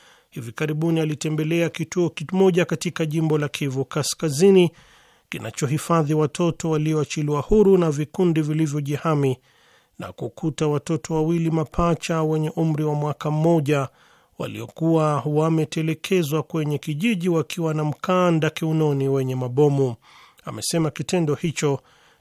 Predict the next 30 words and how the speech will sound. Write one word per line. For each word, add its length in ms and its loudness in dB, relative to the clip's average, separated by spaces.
ni 80 -2
miongoni 540 2
mwa 180 2
ukatili 580 -2
dhidi 300 -2
ya 80 0
watoto 540 -2
nchini 420 -2
Jamhuri 540 -2
ya 80 -2
Kidemokrasia 880 -6
ya 80 -8
Kongo 540 2
na 120 -6
kwamba 600 2
ni 120 -8
taifa 480 -4
lenye 240 -2
matukio 540 -4
makubwa 500 -2
ya 80 -2
ukatili 600 -4
dhidi 340 -4
ya 100 0
watoto 600 -4
yaliyothibitishwa 1000 0
na 100 -2
Umoja 360 -6
wa 60 -6
Mataifa. 680 -6